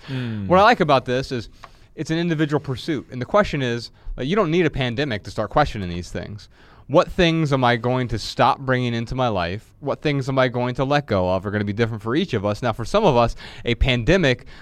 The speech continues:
Speaker 2: was the opportunity for us to start questioning the things that we're still clinging to.
Speaker 1: Yeah.
Speaker 2: So let's just go through a few of these examples. We'll put a link to this in the show notes. And, uh, let's see here. And so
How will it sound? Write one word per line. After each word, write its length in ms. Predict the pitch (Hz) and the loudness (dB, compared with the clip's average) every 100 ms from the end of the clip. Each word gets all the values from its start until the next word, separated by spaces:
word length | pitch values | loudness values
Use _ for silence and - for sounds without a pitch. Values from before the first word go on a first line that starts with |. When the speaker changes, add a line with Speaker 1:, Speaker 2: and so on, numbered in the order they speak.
| - | -4
Speaker 2:
was 140 | 120 | 0
the 100 | 120 | 4
opportunity 560 | 127 117 120 131 120 117 | 6 4 2 2 2 0
for 280 | - 117 113 | 0 2 4
us 180 | 107 - | 2 -2
to 140 | 113 | -10
start 540 | 104 120 107 104 - - - - _ | -2 2 2 2 -6 -20 -20 -20 _
questioning 800 | - 160 151 - 123 110 101 95 - - - - | 4 6 6 2 0 0 0 -4 -8 -12 -18 -10
the 80 | 110 | -6
things 440 | 95 127 113 107 104 | 0 2 2 -2 -2
that 100 | 107 | 0
we're 200 | 101 95 | 0 -2
still 340 | - 120 101 | -2 0 0
clinging 560 | - - 101 92 85 82 | -2 -4 -4 -4 -8 -10
to. 440 | - 85 80 82 82 | -6 -4 -4 -6 -8
Speaker 1:
Yeah. 60 | 80 80 - - - | -12 -14 -18 -10 2
Speaker 2:
So 100 | 233 | 2
let's 120 | 254 | 4
just 80 | 202 | 4
go 100 | 160 | 4
through 220 | 143 120 | 6 4
a 40 | |
few 200 | - 131 | 4 2
of 80 | 117 | 2
these 140 | 113 | 0
examples. 440 | 101 95 104 113 139 | 0 0 0 0 -2
We'll 80 | 165 | 0
put 100 | 131 | 2
a 20 | |
link 220 | 104 101 | 2 0
to 80 | 107 | -2
this 240 | 101 95 | -2 -2
in 80 | 92 | -4
the 60 | 90 | -4
show 280 | - 117 107 | 0 0 0
notes. 340 | 95 101 - - - - - - - - - | -2 -4 -10 -20 -20 -20 -20 -20 -20 -20 -6
And, 500 | 117 113 113 117 104 | 0 2 4 2 2
uh, 300 | 117 110 110 110 | 4 6 6 2
let's 180 | 117 - | -4 -6
see 280 | 113 98 | -2 -2
here. 580 | 87 90 87 85 85 85 87 - | 0 0 0 0 -2 -4 -10 -14
And 220 | - - | -14 -14
so 240 | - 95 | -12 -12